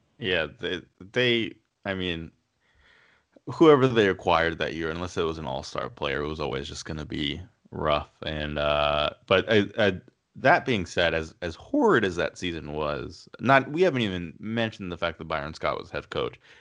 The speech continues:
It all ended with this grand finale that I think a lot of people were expecting, but it didn't always seem like it. Like, the, the first half,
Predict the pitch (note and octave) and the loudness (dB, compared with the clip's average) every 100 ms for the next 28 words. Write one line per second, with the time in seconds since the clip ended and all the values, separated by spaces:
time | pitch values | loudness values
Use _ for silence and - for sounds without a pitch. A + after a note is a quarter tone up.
0 | - G#2 - A2 B2+ - G2 F#2+ E2+ D#2+ | -2 -2 2 4 4 2 -2 -2 -2 -4
1 | C2 D#2+ - E2+ - - _ - F2 F#2+ | -4 -6 -4 -6 -6 -20 _ -16 -6 0
2 | F2+ F2+ F2+ F2+ F2 F2 - E2 D2+ D2+ | 2 2 2 0 -2 -6 -6 -2 0 0
3 | D2+ D2+ D2+ C#2+ _ _ _ _ _ - | -2 -6 -6 -10 _ _ _ _ _ 0
4 | G2 F#2 G2 F#2+ A2+ A2 - G#2 G#2 A#2 | 2 4 0 0 -2 -4 -4 2 4 2
5 | A#2+ B2+ G2 F2+ E2 - - E2 E2+ - | -4 -10 -6 -4 -4 -8 -8 -6 -6 -6
6 | G2+ G#2+ A#2 - _ _ _ _ - A2 | -6 -6 -10 -18 _ _ _ _ 0 4
7 | G#2+ C3+ A2+ G#2+ G#2 D2+ - F#2 G#2 A#2 | 4 4 0 0 0 -2 -8 -6 -2 -2
8 | A#2+ C3 B2 - _ _ _ _ - G2+ | -2 0 0 -4 _ _ _ _ 0 0
9 | F#2 - _ - G2+ G2 F2+ E2+ C#2+ - | 0 -6 _ -6 2 6 6 4 0 -6
10 | F#2 G2+ F3+ F#3 - A2+ E2 C2+ | -12 -2 2 2 2 0 0 -2